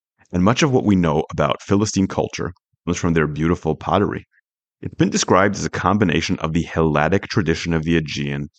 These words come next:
along with a notable amount of influence from Cyprus.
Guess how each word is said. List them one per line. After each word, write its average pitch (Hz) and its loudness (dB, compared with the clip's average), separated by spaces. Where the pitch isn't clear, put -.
along 92 4
with 92 0
a 87 -2
notable 92 2
amount 82 2
of 76 -4
influence 78 -4
from 78 -6
Cyprus. - -6